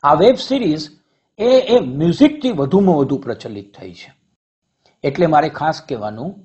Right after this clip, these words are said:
કે આપણે શિક્ષક તરીકે ચેક કરીએ, is there a recurring song or music or camera technique or special effect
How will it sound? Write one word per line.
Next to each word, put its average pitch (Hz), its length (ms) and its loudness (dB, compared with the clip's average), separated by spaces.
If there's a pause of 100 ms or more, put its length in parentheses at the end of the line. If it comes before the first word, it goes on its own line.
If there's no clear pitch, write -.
(280)
કે 170 120 -4
આપણે 170 360 -4
શિક્ષક 185 500 -8
તરીકે 156 340 -10
ચેક 165 240 -12 (120)
કરીએ, 92 340 -14 (520)
is 151 180 -4
there 175 220 4
a 151 100 2
recurring 190 460 -2
song 170 360 -2 (920)
or 143 240 2
music 170 420 -6 (520)
or 147 220 0
camera 185 500 -2
technique 185 420 -10 (280)
or 160 300 4
special 185 540 -6
effect 185 440 -8